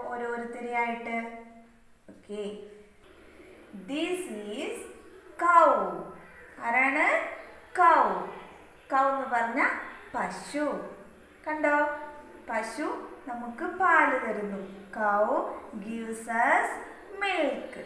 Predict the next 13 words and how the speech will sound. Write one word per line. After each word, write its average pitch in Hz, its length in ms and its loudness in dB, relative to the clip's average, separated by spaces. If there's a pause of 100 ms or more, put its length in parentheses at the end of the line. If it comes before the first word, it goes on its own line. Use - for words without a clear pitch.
(600)
അപ്പൊ - 140 -8 (100)
നമ്മള് 294 260 2 (340)
പാല് 294 320 8
കുടിച്ചാൽ 294 480 2
എന്താ 285 220 4
ഉണ്ടാവുക? 277 340 4 (140)
നന്നായിട്ട് 214 720 -6 (120)
ശക്തി 269 400 -2
ഉണ്ടാവും, 175 320 -8 (140)
നല്ല 208 320 -6 (540)
ആരോഗ്യം 285 460 6
ഉണ്ടാവും, 202 320 0
അല്ലേ? 254 200 0